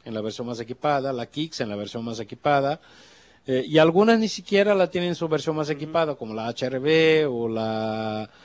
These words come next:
Speaker 1: eh, Duster o la Capture, o,
Speaker 2: Capture.
Speaker 1: ¿no?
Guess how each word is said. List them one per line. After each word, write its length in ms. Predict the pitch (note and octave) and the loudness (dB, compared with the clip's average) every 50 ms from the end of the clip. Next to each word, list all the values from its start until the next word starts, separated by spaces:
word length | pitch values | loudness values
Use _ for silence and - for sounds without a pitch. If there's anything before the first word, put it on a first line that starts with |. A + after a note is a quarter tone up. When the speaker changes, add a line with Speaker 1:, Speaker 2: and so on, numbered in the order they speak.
| - - - - | -20 -20 -18 -10
Speaker 1:
eh, 160 | - A2 A2 A2 | -6 -4 -2 4
Duster 680 | A#2 C#3+ D3+ D#3+ E3 C#3+ - - - D3 C#3 C#3 C3 | 6 8 10 10 8 8 4 2 4 4 6 6 4
o 160 | B2+ A#2+ A#2 A2+ | 4 4 2 2
la 160 | A2 A2 A2 | 0 -2 -2
Capture, 500 | - - D3+ D#3 D#3 D3+ - - D3 C3+ | 2 6 6 6 6 4 0 -2 0 2
o, 540 | C3+ C3+ C3+ C3+ B2+ B2 A#2 A2+ G#2+ G#2+ G#2+ | 2 2 2 2 2 2 2 2 0 0 -2
Speaker 2:
Capture. 460 | G#2+ G#2+ G#2 G2+ G#2 G#2+ G#2 G#2+ G#2+ G#2 G2 | -4 -6 -8 -8 -10 -12 -12 -12 -14 -14 -12
Speaker 1:
¿no? 240 | G#2 A#2 D3 G3 B3+ | -8 -4 -4 -4 -4